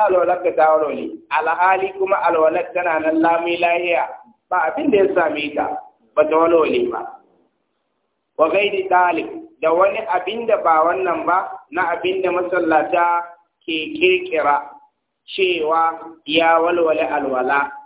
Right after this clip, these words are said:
amma kuma alwala tana nan. Min gairil makhrajil mu'tad, ba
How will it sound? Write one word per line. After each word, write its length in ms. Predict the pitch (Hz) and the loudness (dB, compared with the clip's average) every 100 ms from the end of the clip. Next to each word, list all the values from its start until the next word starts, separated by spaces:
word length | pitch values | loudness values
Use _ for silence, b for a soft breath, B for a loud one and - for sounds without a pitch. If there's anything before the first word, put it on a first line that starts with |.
| _ | _
amma 380 | 147 143 156 151 | -6 0 0 2
kuma 540 | 165 160 151 147 147 - | 2 2 2 -2 -6 -4
alwala 420 | 143 131 127 135 - | 0 2 2 0 0
tana 260 | 147 120 | -2 -2
nan. 160 | - - - - _ _ _ _ _ _ _ _ _ _ - | -4 -8 -10 -20 _ _ _ _ _ _ _ _ _ _ -4
Min 320 | 156 180 175 | 0 0 0
gairil 420 | 180 190 180 165 | 2 2 2 0
makhrajil 680 | 160 151 151 165 196 214 190 | 0 0 0 0 0 0 -2
mu'tad, 640 | 185 151 147 151 139 - - _ _ _ _ _ _ _ 123 | 0 0 0 0 0 -2 -10 _ _ _ _ _ _ _ 0
ba 400 | 151 151 147 - | 2 2 -2 -6